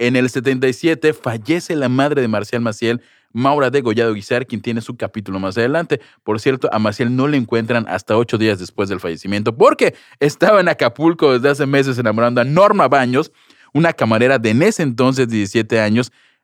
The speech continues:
a quien él se le presenta como su otra identidad, Raúl Vivas, millonario y empresario petrolero. Diez años después, engendrará una hija llamada Norma Hilda Rivas Baños.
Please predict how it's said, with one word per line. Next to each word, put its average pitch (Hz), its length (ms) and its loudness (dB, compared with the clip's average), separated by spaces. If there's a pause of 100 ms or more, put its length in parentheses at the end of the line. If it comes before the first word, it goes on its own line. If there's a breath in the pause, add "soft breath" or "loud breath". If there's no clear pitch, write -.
(160)
a 120 140 -2
quien 135 260 -4
él 220 140 0
se 233 100 0
le 151 60 0
presenta 117 680 -2
como 92 240 -8
su - 160 -12
otra 110 200 -4
identidad, 110 280 0
Raúl 107 360 0
Vivas, 131 500 0 (320)
millonario 156 760 4 (200 soft breath)
y 127 140 2
empresario 107 520 0
petrolero. 107 480 0 (260 soft breath)
Diez 123 260 0
años 117 180 -2
después, 156 360 0
engendrará 104 480 -2
una 104 160 0
hija 104 260 -2
llamada 98 460 -2
Norma 123 500 0
Hilda 98 440 -4
Rivas 85 400 -10
Baños. 147 400 -2